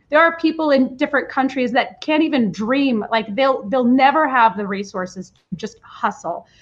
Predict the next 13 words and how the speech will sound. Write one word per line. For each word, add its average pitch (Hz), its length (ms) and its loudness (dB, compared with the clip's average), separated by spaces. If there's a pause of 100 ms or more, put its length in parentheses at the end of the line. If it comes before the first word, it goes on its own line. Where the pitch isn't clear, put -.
(120)
And 254 140 2
so 285 100 0
the 277 140 2
idea 277 380 2
that 311 180 2
companies 277 640 2 (220)
and 220 100 -2
the 214 80 -4
games 262 320 0
industry 220 440 -4
can - 200 -12
actually 277 480 0
expand 233 800 2